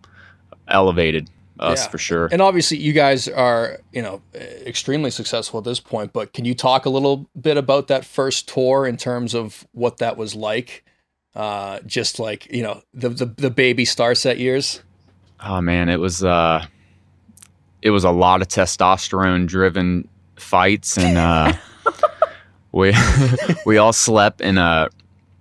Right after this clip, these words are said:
Speaker 1: the, the first tour we slept in a twelve passenger van with this, uh, thing called the birthday hole. And what it was, was we had the fr-, two front seats, the driver's seat and the passenger, another bench, but then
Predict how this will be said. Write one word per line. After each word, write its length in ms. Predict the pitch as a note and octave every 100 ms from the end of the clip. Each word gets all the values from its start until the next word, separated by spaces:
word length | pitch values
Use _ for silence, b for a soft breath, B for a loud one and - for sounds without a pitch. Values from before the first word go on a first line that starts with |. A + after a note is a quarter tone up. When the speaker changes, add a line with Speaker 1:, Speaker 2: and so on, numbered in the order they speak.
| - - _
Speaker 1:
the, 200 | A2+ A2
the 120 | A2
first 420 | G2+ - E3 E3+ -
tour 180 | C3+
we 120 | A#2 A2+
slept 540 | - B2 A#2 _ - -
in 360 | A2 G2 F#2+ -
a 120 | F2+ F2+
twelve 580 | - A2 A2 A#2+ A#2
passenger 540 | - G#2+ G#2+ G#2+ F#2+ F#2
van 420 | F2+ F#2+ F2+ E2 b b b -
with 240 | F2 F2
this, 280 | F#2 F2 -
uh, 160 | F2 E2
thing 180 | G2 F#2
called 220 | F#2+ F2
the 60 | E2
birthday 420 | F#2+ G2 F2 E2
hole. 340 | E2+ D#2+ E2 _ _ B B B B -
And 240 | F#2+ F#2+
what 140 | G2
it 80 | F#2
was, 340 | G#2 A#2+ A2+ F#2+
was 200 | F2 F2
we 100 | G2
had 340 | F#2+ F#2 E2+ - _ _ _ _ _ _ _ -
the 400 | G#2+ G#2 F#2 F2
fr-, 240 | - - B2
two 260 | - C#3+
front 320 | D3 D3+ C3 -
seats, 560 | B2 A#2 A2+ - - - -
the 80 |
driver's 340 | G#2 A2 G#2+ G2
seat 120 | A#2
and 60 | F#2+
the 40 |
passenger, 600 | A2 G2+ G2 G2 F#2+ F#2 b b
another 480 | - G#2+ A2+ A#2+ A#2+
bench, 560 | A2 G#2 A#2+ A2 - -
but 200 | G#2 F2+
then 320 | G#2+ G2+ G2